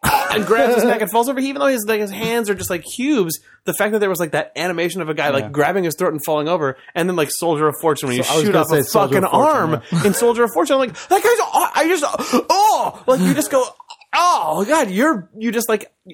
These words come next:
Speaker 1: I have a sympathetic reaction to watching that happen, and, but then, like, you kind of get used to it. It sort of starts looking like a representative thing and not real. And then the next gen comes out,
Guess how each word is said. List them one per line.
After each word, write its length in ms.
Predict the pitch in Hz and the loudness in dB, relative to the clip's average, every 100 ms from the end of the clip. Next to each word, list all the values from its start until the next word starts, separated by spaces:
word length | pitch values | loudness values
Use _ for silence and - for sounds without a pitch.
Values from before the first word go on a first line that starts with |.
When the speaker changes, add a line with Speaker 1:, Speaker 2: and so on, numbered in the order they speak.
| - | -4
Speaker 1:
I 100 | 196 | 0
have 200 | 208 226 | 0 0
a 60 | |
sympathetic 500 | 202 214 202 196 202 | -2 -2 0 0 0
reaction 540 | 170 165 175 214 165 139 | 2 0 0 -2 -2 0
to 120 | 151 | 0
watching 360 | 147 160 156 165 | 2 0 0 -4
that 100 | 135 | -2
happen, 300 | 170 170 135 | -2 -2 -2
and, 120 | 131 | -2
but 120 | 147 | -2
then, 100 | 190 | 0
like, 200 | 196 165 | -2 -2
you 180 | - 190 | -6 -8
kind 260 | 151 156 196 | -6 -4 -2
of 80 | 170 | 0
get 120 | 208 | 0
used 280 | 160 151 - | 2 2 0
to 100 | 147 | 0
it. 80 | 147 | 0
It 80 | |
sort 140 | 135 143 | 0 -4
of 80 | 131 | -2
starts 260 | 156 143 | -2 -2
looking 320 | 131 135 143 | -4 -4 -2
like 240 | 131 135 - | -2 -2 -2
a 120 | 123 | -4
representative 680 | 123 127 127 120 123 123 117 | -2 -2 -2 -2 -2 -2 -4
thing 180 | 135 123 | -4 -2
and 80 | 120 | -2
not 200 | 123 127 | -4 0
real. 320 | 170 131 123 _ | 2 0 -2 _
And 100 | 175 | -2
then 100 | 190 | 0
the 60 | 190 | 0
next 280 | 202 202 156 | -2 -4 -2
gen 220 | 165 160 | -2 -2
comes 220 | 151 135 | -4 -2
out, 280 | 123 131 | 0 -2